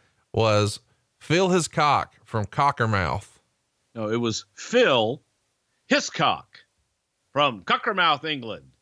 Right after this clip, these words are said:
Speaker 1: Oh, you were
Speaker 2: But
Speaker 1: there?
Speaker 2: Oh, yeah.
Speaker 1: So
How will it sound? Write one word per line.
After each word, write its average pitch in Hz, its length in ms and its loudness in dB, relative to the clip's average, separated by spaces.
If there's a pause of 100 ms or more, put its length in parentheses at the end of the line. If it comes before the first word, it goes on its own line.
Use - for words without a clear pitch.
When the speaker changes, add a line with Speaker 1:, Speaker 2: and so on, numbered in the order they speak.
(440)
Speaker 1:
Oh, 123 140 0
you 113 180 2
were 110 100 2
Speaker 2:
But 113 60 0
Speaker 1:
there? 131 260 0 (960)
Speaker 2:
Oh, 180 120 -4
yeah. 110 240 -4 (640)
Speaker 1:
So 151 260 2